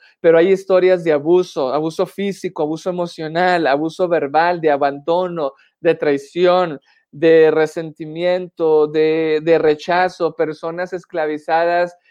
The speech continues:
eh, en el pecado, con, también con emociones negativas como la culpa, la vergüenza, el remordimiento. Entonces, necesitamos tener una completa honestidad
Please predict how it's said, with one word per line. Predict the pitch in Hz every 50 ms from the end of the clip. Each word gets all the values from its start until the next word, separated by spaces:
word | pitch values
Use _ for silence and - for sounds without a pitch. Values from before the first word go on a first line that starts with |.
| _ _ _ _
eh, | - 165 160 156 156 -
en | 175 165 170
el | 160 156 156
pecado, | - 170 147 - - 185 175 180 180 185 190 180
con, | 190 180 160 151
también | 151 165 156 160 156 160
con | - 190 185
emociones | 180 165 156 156 - 175 165 170 175
negativas | 180 175 160 156 151 - 165 170 170 175 -
como | - 175 160 156 156
la | 151 147 139
culpa, | - _ 170 180 185 180 180 175 - - 180 170 165 160
la | 165 160 151
vergüenza, | 156 151 147 143 139 151 170 170 175 175 170 165 - - 175 165 165 170 170 - - - _ _
el | - 160 156
remordimiento. | 160 165 160 165 160 151 143 151 147 151 165 180 180 185 190 180 - - 151 139 - _ _ _ _ -
Entonces, | 156 143 147 175 170 170 170 202 196 190 190 - _ _ _ _ _ -
necesitamos | 180 175 165 160 175 160 - 175 170 - - 190 190 208 208 202 208 202 208 -
tener | - 185 170 165 175 180
una | 180 185 190 196 185
completa | 190 190 175 156 151 - - 175 165 175 180 185 185 - 190
honestidad | 190 185 180 175 - - - 175 151 147 165 165 165 180 185 185 180